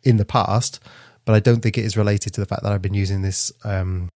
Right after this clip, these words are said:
this laptop. I think it's just other things. But, um, I would, I'm quite productive like this.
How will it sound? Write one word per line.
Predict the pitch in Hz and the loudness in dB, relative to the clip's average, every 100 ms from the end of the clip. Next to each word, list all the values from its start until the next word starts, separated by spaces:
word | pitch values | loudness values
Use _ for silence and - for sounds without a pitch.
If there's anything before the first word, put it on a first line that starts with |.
| _ _ _ _ | _ _ _ _
this | 104 95 | -6 -4
laptop. | 98 - - 92 98 | -4 -6 -4 -6 -4
I | 107 | -4
think | 101 98 | -4 -6
it's | 90 | -6
just | 101 - | -6 -4
other | 104 95 | -4 -4
things. | 92 101 95 95 - - - - _ _ - | -4 -4 -4 -8 -12 -16 -20 -20 _ _ -2
But, | 104 101 | 0 0
um, | 104 101 98 95 95 92 - _ _ _ | 0 0 0 -4 -6 -10 -16 _ _ _
I | - 131 | 0 2
would, | 143 - - | 2 -2 -2
I'm | 127 127 123 | 0 2 -2
quite | - 123 117 - _ | 0 2 2 -4 _
productive | - 113 101 - 98 | -2 0 0 -4 -4
like | 92 92 | -4 -6
this. | - 98 - | -8 -8 -10